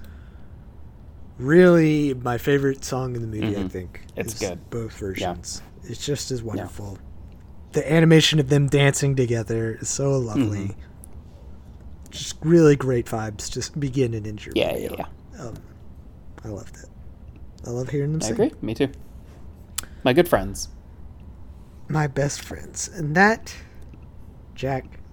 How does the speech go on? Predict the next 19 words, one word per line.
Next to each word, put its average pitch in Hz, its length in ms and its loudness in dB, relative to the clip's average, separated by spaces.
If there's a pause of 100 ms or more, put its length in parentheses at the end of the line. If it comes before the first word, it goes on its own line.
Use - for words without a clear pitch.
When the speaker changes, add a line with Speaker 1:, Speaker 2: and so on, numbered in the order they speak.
(340)
Speaker 1:
is - 100 -10
Scooby-Doo 123 720 -2
Music 104 320 -8
of 113 60 -12
the - 140 -12
Vampire. - 160 -2
Speaker 2:
Such, - 500 4 (260)
so - 320 2
good. 90 320 -4 (400)
Like, 107 160 2 (800)
Speaker 1:
Really 143 640 6
<laughs> 120 240 0
a 202 140 6
great, - 680 2
Speaker 2:
Yeah. - 80 -8
Speaker 1:
great 185 300 2
Speaker 2:
Yeah. 151 160 4
Speaker 1:
movie. 151 300 0 (680)
I, - 80 -6